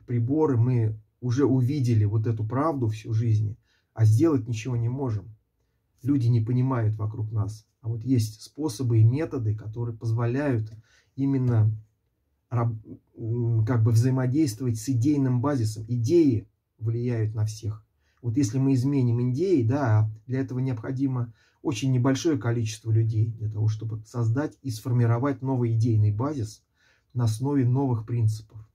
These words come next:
А принципы такие, что человек должен, первое, сформировать определённую среду, именно, э, как бы, э, по модели, э, развития жизни Капра.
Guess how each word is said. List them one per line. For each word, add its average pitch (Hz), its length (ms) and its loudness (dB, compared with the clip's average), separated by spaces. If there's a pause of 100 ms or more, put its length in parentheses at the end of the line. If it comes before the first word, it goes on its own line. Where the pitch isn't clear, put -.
(100)
А 113 100 -10
принципы 113 440 -6
такие, 123 360 -8
что - 160 -14
человек 117 460 -2
должен, 110 460 2 (760)
первое, 107 380 2
сформировать 117 640 0
определённую 113 680 4
среду, 120 640 0 (520)
именно, 120 520 2 (480)
э, 107 260 2
как 107 240 0
бы, 107 340 2
э, 101 420 0 (640)
по 143 120 0
модели, 131 680 2
э, 113 340 -2 (920)
развития 127 520 2
жизни 107 520 2 (500)
Капра. 110 520 -4